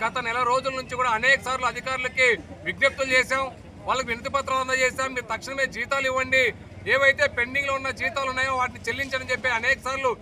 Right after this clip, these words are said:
విజ్ఞప్తి చేశాం. అయినా అధికారులు ఎవరు పట్టించుకోకపోవడంతో, జీతాలు చెల్లించకపోవడంతో గత ఐదు రోజుల నుంచి కూడా ఈ మండల కేంద్రంలో టెంట్ వేసుకొని నిరాహార దీక్ష తే-,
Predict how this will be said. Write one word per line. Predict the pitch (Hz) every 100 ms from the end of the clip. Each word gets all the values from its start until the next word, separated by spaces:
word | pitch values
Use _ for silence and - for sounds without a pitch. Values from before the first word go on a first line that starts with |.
| - -
విజ్ఞప్తి | 190 285 277 262
చేశాం. | 254 247 277 285 - - 147
అయినా | 226 277 269
అధికారులు | 254 262 277 254
ఎవరు | 262 269
పట్టించుకోకపోవడంతో, | 240 277 262 254 254 240 254 269 226 262 294 - - - -
జీతాలు | 254 285 285 269
చెల్లించకపోవడంతో | 247 277 285 277 233 269 254 277 262
గత | 254 247
ఐదు | 262 269
రోజుల | 277 269
నుంచి | - 269
కూడా | 262 508
ఈ | -
మండల | 247 269 269
కేంద్రంలో | 269 262 262 269 240 - - - 226
టెంట్ | 269 302
వేసుకొని | 285 - 269 262
నిరాహార | 247 277 269
దీక్ష | 262 254 254
తే-, | 247 240 208